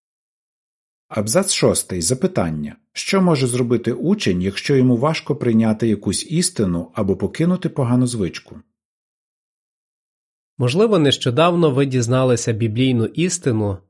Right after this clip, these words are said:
Speaker 2: яку вам важко прийняти. Дослідіть її і моліться до Єгови. Просіть, щоб він допоміг вам краще зрозуміти цю істину. Якщо вона все одно вам не дається, можна відкласти це питання на потім.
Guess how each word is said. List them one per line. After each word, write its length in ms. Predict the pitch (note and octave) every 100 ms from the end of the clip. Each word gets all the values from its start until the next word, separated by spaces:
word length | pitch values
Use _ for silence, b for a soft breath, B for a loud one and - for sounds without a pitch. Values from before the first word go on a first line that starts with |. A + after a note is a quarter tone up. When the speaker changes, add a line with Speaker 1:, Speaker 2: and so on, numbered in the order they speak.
| _
Speaker 2:
яку 400 | A#2+ A#2+ - E3
вам 280 | D#3 D3+ G#2+
важко 440 | A#2+ C3+ - B2
прийняти. 680 | A#2 A#2 G#2 F#2+ E2+ - E2+ _ _ _ _ _ _ _ _ A2
Дослідіть 800 | A#2+ - A2+ G2+ G2 G#2 G2
її 440 | A#2 A#2+ C#3 E3 _ _ _
і 100 | B2
моліться 500 | A2+ A2+ C#3+ C#3+ D3+
до 120 | C3
Єгови. 560 | B2+ B2+ C#3+ B2 F2 - _ _ _ _ _ _ _ -
Просіть, 400 | C#3+ C3+ - F3
щоб 260 | - C#3 A2+
він 200 | C#3 C#3
допоміг 480 | C3 C3+ C#3 D3+ C3
вам 240 | C3+ A#2+
краще 540 | - C3+ D#3 D#3 -
зрозуміти 640 | C#3+ C#3+ C3+ D3 D#3 D3+ G#2+
цю 140 | -
істину. 600 | G2+ F2+ F2 - E2+ - _ _ _ _ _ _ _ _ _
Якщо 360 | A2+ A2+ - F#3
вона 260 | E3+ C#3 C3+
все 220 | - B2+
одно 360 | A#2 A2 A2
вам 200 | G#2 A2+
не 100 | A#2+
дається, 600 | B2 B2+ C3 C3+ - E3+ - _
можна 400 | G#2+ B2 D#3 E3
відкласти 580 | D#3 D3+ C#3 C3 C3 B2+
це 160 | - A#2
питання 500 | A2+ - G2+ G2+ G2+
на 120 | G2+
потім. 460 | - - - -